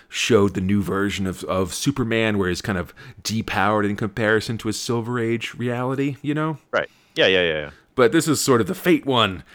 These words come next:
Speaker 1: Get a chance to see Fate, and we get a new Fate!
Speaker 2: Finally.
Speaker 1: Aw, come on, buddy.
Speaker 2: Yeah.
Speaker 1: <laughs> Although, I mean, it is true. We've been, uh, you know, we, we, we, we've only had the one, <laughs> right?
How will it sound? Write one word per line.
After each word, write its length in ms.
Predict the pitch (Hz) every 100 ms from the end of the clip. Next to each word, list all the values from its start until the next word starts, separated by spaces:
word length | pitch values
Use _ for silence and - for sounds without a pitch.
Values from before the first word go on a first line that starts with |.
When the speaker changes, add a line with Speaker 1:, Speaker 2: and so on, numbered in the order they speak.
| -
Speaker 1:
Get 80 | 107
a 40 |
chance 260 | - 117 -
to 60 |
see 240 | - 123 107
Fate, 300 | - 107 95
and 80 |
we 100 | 95
get 120 | 110 95
a 80 |
new 220 | 104 226 233
Fate! 580 | - - - - - - _ _
Speaker 2:
Finally. 520 | _ 92 92 76 73 - - _ -
Speaker 1:
Aw, 200 | 104 82
come 260 | - 185 127
on, 260 | 90 78
buddy. 420 | 78 110 104 98 80 - - - _ _
Speaker 2:
Yeah. 640 | 87 90 87 87 78 78 - 262 - - - - - -
Speaker 1:
<laughs> 800 | - - - - _ - - -
Although, 360 | 110 120 117 - -
I 80 | 131
mean, 180 | 151 165
it 80 | 185
is 180 | 156
true. 360 | - 170 139 107 -
We've 300 | 123 127 101
been, 300 | 151 147 143
uh, 340 | - 87 113 - -
you 120 | 156
know, 140 | 107 95
we, 180 | 156 285 - _
we, 180 | - 170 -
we, 100 | - 180 - _
we've 140 | 170
only 240 | 180 185 147
had 200 | 156 127
the 80 | 127
one, 460 | 127 113 90 82
<laughs> 40 | -
right? 580 | 117 110 - - -